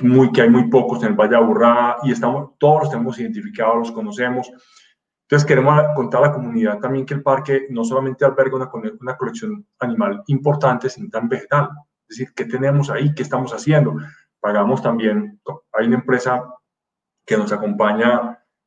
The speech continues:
eh, con todo el tema del, del, del seguimiento, de la, de temas de jardinería, temas de mantenimiento arbóreo, tenemos acuerdos con el Jardín Botánico para trabajar conjuntamente también en, en toda esta colección. Pero ir más allá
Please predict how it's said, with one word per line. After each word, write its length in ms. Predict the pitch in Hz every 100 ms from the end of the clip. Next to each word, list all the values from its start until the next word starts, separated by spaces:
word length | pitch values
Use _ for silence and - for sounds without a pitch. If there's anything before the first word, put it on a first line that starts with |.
| -
eh, 240 | 117 110
con 260 | 107 117 113
todo 140 | 117
el 140 | 117 117
tema 240 | 123 120
del, 180 | 113 110 -
del, 200 | 101 95
del 200 | 104 101
seguimiento, 760 | 104 101 104 107 110 113 120
de 80 | 113
la, 220 | 104 -
de 220 | 107 101 _ _ -
temas 200 | 113 113
de 80 | 113
jardinería, 840 | 104 104 98 107 117 117 117 113 - _ -
temas 220 | 113 113
de 60 | 113
mantenimiento 1000 | 107 104 104 101 98 - 113 110 104 - _ _
arbóreo, 680 | 98 98 - 240 240 233 226
tenemos 300 | - 208 220
acuerdos 360 | 113 - 107 -
con 100 | 117
el 60 | 110
Jardín 180 | 101
Botánico 560 | 98 107 110 113 113 107
para 180 | 98 98
trabajar 240 | 98 - -
conjuntamente 540 | 104 104 107 104 101
también 440 | 95 95 104 104 110
en, 180 | 110 110
en 80 | 110
toda 140 | 110
esta 120 | 107
colección. 600 | 104 98 - 131 135 120 - - _ _ _ _ _ _ _ _ _ _ -
Pero 380 | 156 151 151 -
ir 120 | 143
más 180 | 131 170
allá 380 | 180 151 117